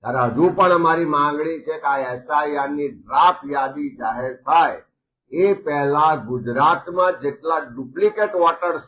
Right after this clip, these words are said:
છે એ ડુપ્લિકેટ વોટર્સને શોધી કાઢવામાં આવે, એની યાદી પ્રસિદ્ધ કરવામાં આવે અને બે જગ્યાએ મત હોય તો એક જગ્યાએથી એનો મત કમી કરવામાં આવે તો હજુ પણ બીજા લાખોની સંખ્યામાં વોટ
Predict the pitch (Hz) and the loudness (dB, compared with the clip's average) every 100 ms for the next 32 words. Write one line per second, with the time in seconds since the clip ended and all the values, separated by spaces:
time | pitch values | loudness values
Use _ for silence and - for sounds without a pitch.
0 | - 139 - - _ _ _ - 147 143 | -6 -6 -6 -14 _ _ _ -2 -2 -2
1 | 131 131 147 202 196 185 180 156 147 147 | -4 -4 0 0 2 0 0 0 -2 0
2 | 160 165 - 147 156 147 - 120 120 151 | -2 -2 -2 -8 -6 -8 -8 -6 -4 -4
3 | 160 156 165 165 170 165 175 185 180 - | 2 2 4 4 4 4 4 2 0 -12
4 | _ _ _ - 131 160 165 143 139 156 | _ _ _ -6 -4 -2 -2 0 -2 -4
5 | 147 120 123 123 180 - 165 165 170 170 | -8 -8 -8 0 0 0 -2 2 2 4
6 | 170 175 190 190 - - - - 123 139 | 4 4 4 0 -4 -12 -16 -12 -8 -6
7 | 120 120 156 190 190 151 131 139 156 156 | -4 0 4 4 2 -4 -6 -2 0 2
8 | 139 131 147 135 135 151 - 139 - - | 0 0 -2 -2 -4 -4 -4 -8 -8 -4
9 | 160 196 196 - 127 101 139 147 143 147 | 2 4 2 -6 -10 -6 -4 -2 -4 -6
10 | 143 139 131 120 117 160 160 _ 127 123 | -6 -4 -4 -4 -2 -2 -2 _ -8 -6
11 | 147 143 127 123 123 123 131 180 151 - | -6 -8 -8 -4 -4 0 2 4 2 -2
12 | - _ _ 110 110 123 165 165 165 170 | -12 _ _ -4 -4 -2 -4 -2 0 0
13 | 151 139 147 131 117 120 120 - 170 180 | 0 -2 -2 -2 -2 -4 -6 -2 0 2
14 | 165 - 135 131 131 135 139 135 113 123 | 0 -4 -6 -6 -6 -6 -4 -4 -4 -4
15 | 139 | -6